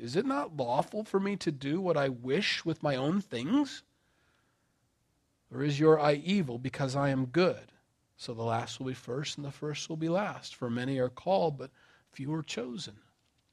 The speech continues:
That's his description. That's his answer for these questions. Look, it's up to me.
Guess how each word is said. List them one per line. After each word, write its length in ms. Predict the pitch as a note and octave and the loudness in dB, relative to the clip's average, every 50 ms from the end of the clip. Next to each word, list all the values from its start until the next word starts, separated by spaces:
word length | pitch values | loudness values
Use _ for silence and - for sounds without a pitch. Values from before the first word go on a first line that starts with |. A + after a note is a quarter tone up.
| _ _ _ _ | _ _ _ _
That's 180 | C#3+ - - | -20 -20 -16
his 140 | - D#3 - | -14 -14 -12
description. 680 | - - F3 D#3+ - - G3 A#3 B3 - - - A#2 G#2+ | -10 -8 -6 -6 0 2 4 4 4 2 -4 -8 -8 -6
That's 240 | A2 A#2+ C3+ C3+ - | -4 -4 -4 -2 -2
his 160 | E3 D#3 D3 | -2 0 2
answer 480 | D#3 F3 A3 C4+ B3+ - - D#3+ B2+ A#2 | 2 4 4 4 2 0 0 -2 -2 -2
for 160 | - - C3+ | -4 -6 -6
these 220 | B2 A#2+ A#2 - | -6 -6 -6 -6
questions. 720 | - - - A#2+ A#2 - - - A#2 A2 G2+ - - - - - _ _ _ _ _ _ _ _ _ _ _ _ _ _ _ _ _ _ _ _ _ _ _ _ _ _ _ _ _ _ _ _ _ _ _ _ _ _ _ _ _ _ - | -6 -4 -4 -4 -2 -4 -6 -10 -12 -16 -16 -16 -16 -14 -16 -16 _ _ _ _ _ _ _ _ _ _ _ _ _ _ _ _ _ _ _ _ _ _ _ _ _ _ _ _ _ _ _ _ _ _ _ _ _ _ _ _ _ _ -6
Look, 200 | D3+ A3+ B3+ - | -4 -4 -2 -2
it's 140 | C3 - - | -2 0 2
up 160 | F#3 F#3 - | 2 2 2
to 100 | - F#3 | 2 2
me. 460 | F#3 A3 D4 E4 C#4 C#3+ A2 - - | 2 2 2 0 -2 -4 -6 -10 -14